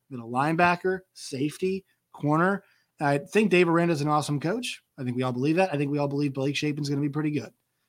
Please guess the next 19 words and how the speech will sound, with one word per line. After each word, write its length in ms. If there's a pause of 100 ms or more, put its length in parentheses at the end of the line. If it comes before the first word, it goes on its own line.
(240)
But 280 (160)
it's 140
just, 280
they're 140
just 260
not 260 (400)
a 120
top 420
ten 280
team, 220
in 80
my 200
opinion, 600 (420)
at 180
this 200
moment 320
in 140
time. 300
So, 300